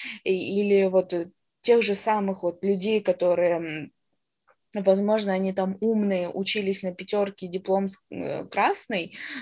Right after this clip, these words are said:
но в бытовухе и там, э, они просто ужасные люди, просто невыносимые. И, э,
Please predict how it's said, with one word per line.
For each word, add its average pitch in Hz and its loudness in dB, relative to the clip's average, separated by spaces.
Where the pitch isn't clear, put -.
но 190 2
в 185 -8
бытовухе 208 0
и 185 -2
там, 180 -4
э, - -8
они 202 0
просто 202 0
ужасные 185 4
люди, 175 -4
просто 190 2
невыносимые. 170 -6
И, 185 0
э, 165 0